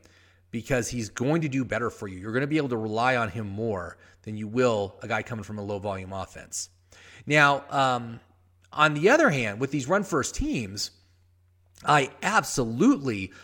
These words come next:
love to target the running backs, and I really like tight ends on these teams as well. Um,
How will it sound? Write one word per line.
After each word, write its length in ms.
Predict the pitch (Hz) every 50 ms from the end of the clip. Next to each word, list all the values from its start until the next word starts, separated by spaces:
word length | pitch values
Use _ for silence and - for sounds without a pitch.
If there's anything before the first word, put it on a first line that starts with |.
| - - -
love 300 | - 135 147 175 202 208
to 100 | 202 180
target 320 | - 170 156 151 131 -
the 80 | - 104
running 300 | 95 104 117 143 185 190
backs, 420 | 196 208 220 233 240 240 - - - - - - _ _ -
and 480 | 208 233 262 277 254 220 190 180 - - - -
I 180 | 165 190 226 247
really 260 | 233 208 202 190 180
like 280 | 165 165 156 151 131 -
tight 340 | - - - 180 190 185
ends 220 | 175 175 170 156 131
on 140 | 127 117 117
these 180 | 117 113 -
teams 300 | - - 135 127 113 101
as 100 | 107 95
well. 360 | 113 127 135 113 87 - - - - - - - - - -
Um, 340 | - 131 127 123 123 127